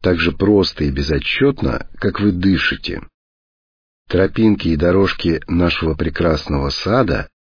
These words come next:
который зовется окружающим миром, легки, удобны, встречи на них особенно интересны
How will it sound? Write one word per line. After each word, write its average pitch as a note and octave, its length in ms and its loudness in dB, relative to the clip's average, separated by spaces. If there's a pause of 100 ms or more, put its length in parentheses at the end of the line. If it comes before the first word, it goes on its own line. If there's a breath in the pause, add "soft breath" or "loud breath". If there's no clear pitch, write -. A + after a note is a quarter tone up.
(180)
который F2+ 360 2
зовется E2+ 680 0
окружающим D2+ 1160 0
миром, G2+ 460 2 (540)
легки, F2+ 760 0 (340)
удобны, E2 800 0 (420)
встречи C#3+ 480 0
на A2+ 140 4
них G#2+ 260 2
особенно F2+ 520 2
интересны C#2+ 920 0